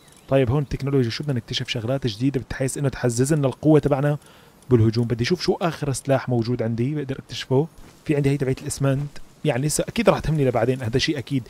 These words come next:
بس بدي انا اطلع هون مشان اخذ الجيجا سفير. هي الصفرة كتير مهمة. هي اللقطة تبعيتها كتير قوي. هاد ال-، السدل تبعيته ما بيهمني.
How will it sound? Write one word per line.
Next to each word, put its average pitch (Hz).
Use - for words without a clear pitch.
بس -
بدي 160
انا 175
اطلع 170
هون 180
مشان 151
اخذ 147
الجيجا 143
سفير. 120
هي 131
الصفرة 127
كتير 175
مهمة. 131
هي 139
اللقطة 139
تبعيتها 139
كتير 165
قوي. 123
هاد 147
ال-، 127
السدل 131
تبعيته 123
ما 127
بيهمني. 110